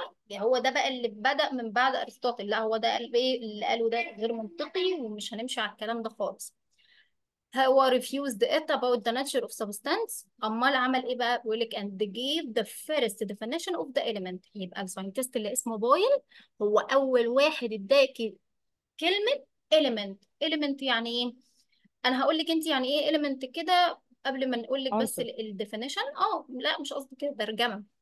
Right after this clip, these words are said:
Speaker 1: آه، كلمة element دي إن أنا بقول لك، آه، مثلا ايرون، نيتروجين، هيدروجين، أي حاجة من الحاجات دي، كوبر، زنك،
Speaker 2: مم.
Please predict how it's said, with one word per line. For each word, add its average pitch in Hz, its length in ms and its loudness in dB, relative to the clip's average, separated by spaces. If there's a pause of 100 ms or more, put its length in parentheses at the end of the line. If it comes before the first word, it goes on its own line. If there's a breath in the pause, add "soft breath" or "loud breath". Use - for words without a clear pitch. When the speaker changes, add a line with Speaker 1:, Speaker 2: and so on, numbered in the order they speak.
(460 soft breath)
Speaker 1:
آه، 240 240 4
كلمة 403 320 0
element 381 360 0
دي 285 260 -4 (160)
إن 285 140 -2
أنا 311 160 0
بقول 247 280 0 (120)
لك، 302 300 -6
آه، 214 300 0
مثلا 294 540 -2 (600)
ايرون، 220 420 2 (420)
نيتروجين، 220 720 0 (280)
هيدروجين، 214 680 0 (680)
أي 339 240 6 (120)
حاجة 339 240 4
من 285 140 2
الحاجات 254 420 0
دي، 311 520 -2 (140)
كوبر، 240 600 0
زنك، 262 440 2
Speaker 2:
مم. 107 140 -4